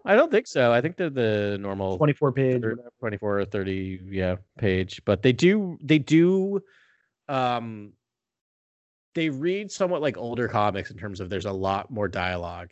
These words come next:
Speaker 1: than in
Speaker 2: Mm.
Speaker 1: some of the comics, which is awesome.
Speaker 2: Right.
Speaker 1: Which I think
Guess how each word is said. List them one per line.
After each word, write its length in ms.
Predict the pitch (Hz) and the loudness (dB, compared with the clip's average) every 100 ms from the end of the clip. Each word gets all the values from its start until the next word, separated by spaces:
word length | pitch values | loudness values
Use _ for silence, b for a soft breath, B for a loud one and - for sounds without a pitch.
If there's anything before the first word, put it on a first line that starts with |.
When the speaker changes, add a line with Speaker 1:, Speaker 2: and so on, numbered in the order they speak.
| _ | _
Speaker 1:
than 200 | - 165 123 | -10 -4 -2
in 80 | |
Speaker 2:
Mm. 60 | 113 | -2
Speaker 1:
some 160 | - 90 | -4 -6
of 60 | |
the 60 | 87 _ _ | -10 _ _
comics, 520 | 90 87 85 - - | -8 -8 -10 -14 -12
which 180 | 92 - | -12 -10
is 240 | 87 - 98 92 | -6 0 0 2
awesome. 300 | 101 - - - | -2 -4 -10 -12
Speaker 2:
Right. 140 | 117 110 | -6 -4
Speaker 1:
Which 100 | 98 | -4
I 60 | 92 | -6
think 180 | 95 | -8